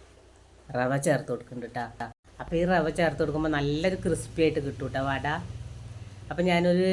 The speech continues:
ഏ, കല്യാണത്തിന് ഒരു തലേ ദിവസത്തെ ഒരു പാർട്ടിയിൽ കഴിച്ചതാട്ടാ വട. അപ്പോഴാണ് നമ്മൾക്ക് കഴിക്കുമ്പോൾ തന്നെ അറിയാം ഭയങ്കര ഒരു ക്രിസ്പി ആയിട്ട് ഇങ്ങനെ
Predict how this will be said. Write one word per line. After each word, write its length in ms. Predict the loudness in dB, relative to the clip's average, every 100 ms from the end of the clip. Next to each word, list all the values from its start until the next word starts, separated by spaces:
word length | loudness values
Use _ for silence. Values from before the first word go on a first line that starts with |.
| 2 4
ഏ, 160 | 4 4
കല്യാണത്തിന് 640 | 2 2 0 -2 -2 0 0
ഒരു 120 | 0
തലേ 420 | 2 2 2 0
ദിവസത്തെ 400 | 0 -2 0 -2
ഒരു 60 | 0
പാർട്ടിയിൽ 600 | 2 2 0 -2 -4 -4 -6 -8 -12 -8 -2
കഴിച്ചതാട്ടാ 640 | -2 -2 -6 -6 -4 -6 -10 -16 -20 -20 -20 -20 -16 -4
വട. 240 | 0 2 0 -2 -8 -20 -20 -14 -14 -14 -20 -20 -6 -6
അപ്പോഴാണ് 460 | -2 0 2 4 4 4
നമ്മൾക്ക് 380 | 4 2 0 2
കഴിക്കുമ്പോൾ 440 | 2 2 0 0 0
തന്നെ 160 | 2 2
അറിയാം 320 | 2 2 0
ഭയങ്കര 380 | -2 0 2 2
ഒരു 160 | 2 -2 -4
ക്രിസ്പി 420 | -6 -6 -4 0
ആയിട്ട് 240 | 2 0
ഇങ്ങനെ 440 | -4 -2 -4 -4